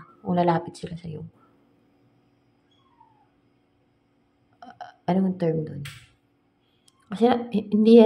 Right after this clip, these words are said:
matatakot, natatakot sila. It's because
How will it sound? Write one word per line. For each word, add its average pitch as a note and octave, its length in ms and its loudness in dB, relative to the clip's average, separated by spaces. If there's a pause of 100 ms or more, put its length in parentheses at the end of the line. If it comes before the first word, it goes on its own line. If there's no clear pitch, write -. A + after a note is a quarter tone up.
(160)
matatakot, A3 720 0 (1200)
natatakot G3 640 2
sila. D#3 480 -4 (400)
It's - 80 -20
because F3 480 -6